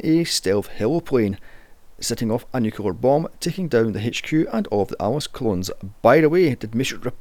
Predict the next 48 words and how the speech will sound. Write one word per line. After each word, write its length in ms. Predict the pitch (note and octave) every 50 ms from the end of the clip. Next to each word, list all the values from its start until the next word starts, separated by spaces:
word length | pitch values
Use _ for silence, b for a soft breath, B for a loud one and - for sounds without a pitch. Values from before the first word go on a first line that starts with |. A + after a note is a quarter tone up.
| - -
rip 180 | B2+ B2 -
off 360 | - A#2+ D3+ D3 - - - -
these 400 | - G#2+ G#2+ A#2 A#2+ B2 B2 A#2+ - -
stealth 520 | - - - - G#2 A2+ B2+ B2 - -
heliplane 520 | - B2 - - - - - G3 G#3+ G#3+ -
type 200 | - A3 B3+ -
things? 240 | - G3+ G#3+ G3+ -
'Cause 80 | -
they 60 | - C#3+
look 100 | C#3+ -
awful 220 | D#3 C#3+ - E3+ D2+
like 80 | -
the 60 | -
ones 200 | A2 A#2 B2 -
in 140 | A2+ A2+ A2 -
Avengers. 760 | G2+ G2+ - - - - C3 E3 D3+ C#3+ D3+ - - - - -
The 100 | - F2
real 260 | F#2 B2 E3+ F3+ - C#3+
Alice 300 | C3 B2 A#2+ A#2+ - -
sneaks 360 | - - - B2+ - - - A2
up 160 | G2+ - -
on 220 | F2+ E2 D#2+ E2
Wesker, 440 | - D#2+ C3+ - - - A2 - - - -
only 140 | A2 B2
for 160 | B2+ - C#3+ A#2+
him 220 | - C3+ D3 D3
to 160 | - - -
inject 420 | C3 B2+ A2+ - - C3+ - - -
her 140 | D#3 D3+
with 200 | C#3 - B2 B2
some 200 | - - C3 C3+
sort 180 | C3+ - B2+ -
of 140 | C3+ A#2 G2
nanobots 640 | F#2 A2 C3 D3+ C#3+ A2+ - F#2+ A2+ - - - - B B B B B B B -
and 240 | F#3 G3 G3+ - D3+
remove 260 | A#2+ G2+ F2 F2+ -
her 120 | - C#2
powers. 560 | - - - - C#3 E3 A#2 F#2 - - - - b b b b b b
He 140 | - - C3
kicks 280 | - - D3 - - -
the 160 | - - - -
ever-living 460 | A2 A2 A#2 A2 G#2+ A2 A2+ G#2+ G#2
shit 280 | - - - - F#3+ -
out 120 | C3+ -
of 100 | A#2 -
her, 200 | - A#2 C3+ D3+ - - -
Matrix 480 | F#2+ G#2 C#3 D3+ - - - - -
style, 460 | - - - G2+ G2 G#2+ C#3+ D#3 -